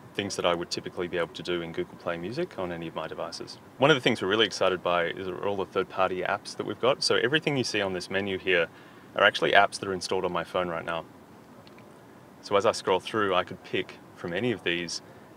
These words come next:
and what you'll see is that these applications actually have customized U Is.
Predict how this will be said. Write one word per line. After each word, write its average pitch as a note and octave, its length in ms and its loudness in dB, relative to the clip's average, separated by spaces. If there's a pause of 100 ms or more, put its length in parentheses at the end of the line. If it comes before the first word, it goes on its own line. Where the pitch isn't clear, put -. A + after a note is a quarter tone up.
and G2+ 160 -2
what D#3 120 2
you'll A2+ 140 0
see G2+ 520 -2
is F#2 180 -6
that - 200 -8
these A2 220 -6
applications G#2+ 680 -2
actually F#2 280 -2
have F#2 260 -4
customized F2+ 680 -4
U F2 160 -6
Is. C#3+ 320 -6